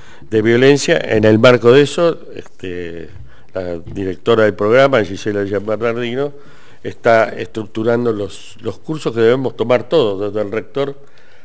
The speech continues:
hacia abajo. Y lo mismo pasa con otros organismos públicos, así que también estamos charlando. Este,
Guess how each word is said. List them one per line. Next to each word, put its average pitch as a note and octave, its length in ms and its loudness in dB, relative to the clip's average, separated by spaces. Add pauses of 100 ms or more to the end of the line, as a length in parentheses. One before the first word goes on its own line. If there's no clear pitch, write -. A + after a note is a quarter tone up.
hacia G#2+ 320 -2
abajo. C#3+ 480 -2 (580)
Y C3+ 220 6
lo C#3+ 140 10
mismo F3+ 260 8
pasa F3+ 240 4
con D#3 140 6
otros C#3+ 280 0
organismos C3+ 480 2
públicos, C#3 480 2
así A#2 140 -4
que C3 100 0
también C3+ 380 6
estamos D3+ 400 4
charlando. C#3+ 680 2 (640)
Este, F#2+ 1040 -6